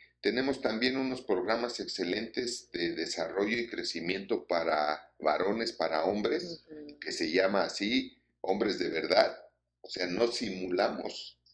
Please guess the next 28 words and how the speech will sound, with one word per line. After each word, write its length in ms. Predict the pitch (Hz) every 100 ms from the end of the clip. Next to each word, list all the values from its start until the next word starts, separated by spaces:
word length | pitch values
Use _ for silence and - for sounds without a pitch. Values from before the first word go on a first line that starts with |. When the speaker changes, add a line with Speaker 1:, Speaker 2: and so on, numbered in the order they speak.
| _ _
Speaker 1:
ni 260 | 95 95
simule 640 | 98 - 92 90 113 113 104
ser 260 | 101 101
un 160 | 98 95
hombre, 340 | 98 98 123 - - - -
sino 380 | - 87 85 82
sé 340 | - 113 120
un 220 | 131 110
hombre 280 | 113 117 110
en 140 | 98 -
toda 280 | - 107 113
la 80 | 101
extensión 440 | - 76 - 95
de 80 | 95
la 180 | 87 80
palabra. 400 | 80 82 90 131 - -
Pero 140 | - -
también 280 | 120 147
tenemos 360 | 160 156 160 151
el 120 | 135
programa 460 | 123 120 131 139 135
de 140 | 117
mujeres, 760 | 117 120 120 190 254 - - - _ _ _ _
Mujeres 600 | 90 92 - 113 117 117
de 120 | 107
Verdad, 500 | 101 - 110 117 - _ _ - - - - - - _ -
en 260 | 92 95
donde 960 | 95 95 95 98 95 95 92 87 71 -